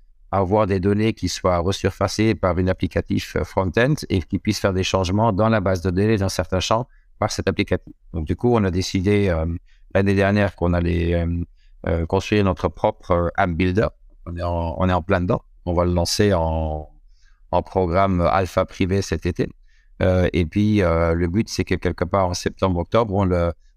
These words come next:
on le release comme, euh, comme general availability. Ce que ça va pouvoir faire, c'est que aujourd'hui, dans Bezos, vous faites des tables comme Airtable, euh, par exemple, mais il y aura, euh, la manière de faire, euh,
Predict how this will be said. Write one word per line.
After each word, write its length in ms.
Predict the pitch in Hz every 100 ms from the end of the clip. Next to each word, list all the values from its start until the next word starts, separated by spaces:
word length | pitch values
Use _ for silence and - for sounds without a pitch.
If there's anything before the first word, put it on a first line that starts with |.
| -
on 60 | 95
le 140 | 92
release 400 | 87 92 113 110
comme, 320 | - 95 92
euh, 340 | 87 85 82 82 - - - - -
comme 180 | 85 82
general 360 | 98 98 90
availability. 680 | 87 90 90 82 85 - - -
Ce 120 | - -
que 100 | 92
ça 120 | 90
va 80 | 87
pouvoir 220 | 90 87
faire, 200 | 110 110
c'est 160 | -
que 220 | 87 87 85 - - - -
aujourd'hui, 360 | 85 87 87 95
dans 140 | 87
Bezos, 360 | 80 87 90 98
vous 100 | 82
faites 220 | 92 82
des 120 | 82
tables 400 | - 104 98 85
comme 200 | - 82
Airtable, 520 | 82 - 85 110 131 - _ - - -
euh, 80 | 90
par 140 | 78
exemple, 340 | 90 107 123 92
mais 360 | 95 107 98 - -
il 80 | 85
y 80 | 98
aura, 420 | 90 98 110 101
euh, 40 |
la 120 | 90
manière 320 | 87 90 95 92
de 100 | 85
faire, 400 | - 104 104 87
euh, 180 | 85